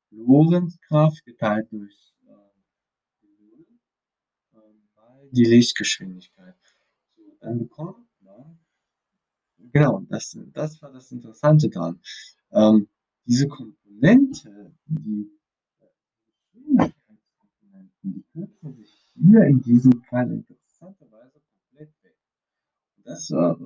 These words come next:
fand ich, äh, spannend, denn wir haben auf der einen Seite erst einmal Terme.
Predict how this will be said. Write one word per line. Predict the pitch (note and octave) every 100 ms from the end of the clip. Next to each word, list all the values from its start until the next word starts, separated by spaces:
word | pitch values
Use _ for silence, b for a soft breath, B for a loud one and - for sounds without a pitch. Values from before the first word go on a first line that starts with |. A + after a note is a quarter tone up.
| - -
fand | D#3+ E3
ich, | D#3 - _ _
äh, | B2+
spannend, | - E3 D#3+ A2 G2
denn | G#2 A#2 A#2 B B _
wir | - A#2
haben | D3+
auf | D#3 -
der | D3+
einen | C#3 F3+ F#3+
Seite | F#3+ G3 -
erst | - D3+ E3
einmal | D#3+ D#3+ D#3+ - _
Terme. | - A2+ A2+ G#2 -